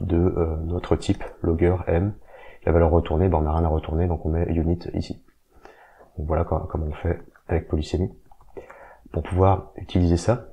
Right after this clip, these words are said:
euh, Polysemy fournit une monade qui s'appelle sem, euh, qui a cette, euh, cette définition-là, ces paramètres-là.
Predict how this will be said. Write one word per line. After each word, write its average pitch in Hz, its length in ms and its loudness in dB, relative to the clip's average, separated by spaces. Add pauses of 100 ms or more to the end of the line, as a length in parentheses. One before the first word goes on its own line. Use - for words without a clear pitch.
euh, 82 300 0
Polysemy 92 480 2
fournit 92 400 2
une 85 180 2
monade 90 480 4
qui - 100 -14
s'appelle 82 300 0
sem, 107 320 2 (800)
euh, 78 220 0
qui - 260 2
a 85 120 6
cette, - 340 0
euh, 78 380 2 (160)
cette 85 200 -2
définition-là, 85 580 2
ces - 160 -8
paramètres-là. 85 600 0